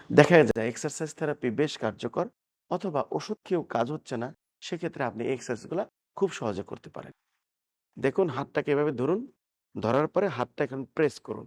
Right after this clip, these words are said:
দেখেন, প্রেস করার পরে এরকম ধরুন, হালকা চাপ দিয়ে ধরবেন। এভাবে ধরার পরে আস্তে করে আঙ্গুলগুলা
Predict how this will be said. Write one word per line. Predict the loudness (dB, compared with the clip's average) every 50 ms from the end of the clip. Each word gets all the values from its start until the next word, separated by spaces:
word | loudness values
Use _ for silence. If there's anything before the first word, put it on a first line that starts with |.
| -14 -14
দেখেন, | -14 -14 -16 -20 _ _ _ _ _ _ _ _ _ _
প্রেস | -2 -2 -2 -2 -2
করার | -2 0 0 0 0
পরে | 0 0 0 0 -2 -6 _ _
এরকম | -4 -4 -4 -2 -2 -2 -2 0
ধরুন, | 0 0 0 -2 -4 -8 _ _ _ _ _ _ _ _ _ -8
হালকা | -4 -4 -4 -4 -4 -8 -6 _
চাপ | 2 2 2 2
দিয়ে | 2 0 0 0
ধরবেন। | -2 -4 -6 -8 -10
এভাবে | -8 -4 -2 -2 -2
ধরার | -2 -2 -2 -2 -2
পরে | 0 -2 -2 -2 -2 _ _ _ _ _ _ -10
আস্তে | -10 -10 -6 -4 -2 0
করে | 0 2 0 0
আঙ্গুলগুলা | 0 0 -2 -2 -2 -2 0 -2